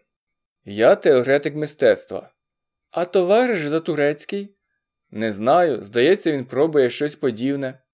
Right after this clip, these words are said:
«Бачите?» ентузіастично повернулася білявка до решти комітетників.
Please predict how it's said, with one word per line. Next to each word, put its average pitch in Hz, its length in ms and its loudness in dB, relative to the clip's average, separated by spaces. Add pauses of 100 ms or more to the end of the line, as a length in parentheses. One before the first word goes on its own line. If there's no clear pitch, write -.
(680)
«Бачите?» 190 840 0 (400)
ентузіастично 196 1120 -2
повернулася 139 680 0
білявка 139 500 2
до 131 160 -2
решти 131 340 -4
комітетників. 131 840 -4